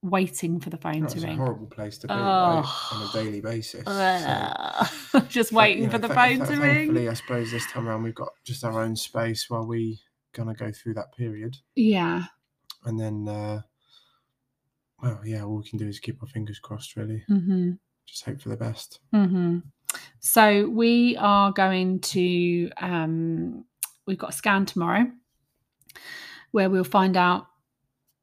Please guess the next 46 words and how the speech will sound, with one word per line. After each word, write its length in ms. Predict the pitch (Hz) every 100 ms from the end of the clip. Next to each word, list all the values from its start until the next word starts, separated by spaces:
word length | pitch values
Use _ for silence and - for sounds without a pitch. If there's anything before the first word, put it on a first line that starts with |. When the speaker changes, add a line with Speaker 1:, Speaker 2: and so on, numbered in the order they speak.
| -
Speaker 1:
how 220 | - 208
many 260 | 196 202 196
follicles 640 | - 190 180 - 180 175
are 40 |
still 260 | 170 - 180
growing 460 | 175 180 180 208 226
and 120 | 180
what 160 | 180
size 380 | - 185 175 170
they 180 | - 180
are. 220 | 180 202
And 120 | 220
the 120 | 202 208
idea 400 | 214 208 190 185
is, 260 | 175 175
is 80 | 180
that 100 | -
you 100 | 196
wanna 140 | 196 208
keep 280 | - 190 -
all 120 | 190
the 100 | 190
follicles 540 | 196 175 170 180 170
in 80 | 175
a 40 |
similar 460 | 170 - 240 214 202
sort 300 | - 180 185
of 60 | 185
size, 500 | - 165 165 160 165
growing 360 | 196 175 170
all 360 | 185 208 202 196
similarly, 840 | - 196 180 170 165 165 165 165 _ - - - _
so 220 | - - 175
that 120 | 180
you 100 | 185
don't 200 | 175 175
get 160 | 190
one 280 | 185 185 175
follicle 460 | 170 175 170 - 165
that 100 | 165
kind 200 | - 165
of 80 | 143
takes 420 | - 175 170 -
the 100 | -
lead, 400 | 160 160 165 -
because 440 | - 170 170 160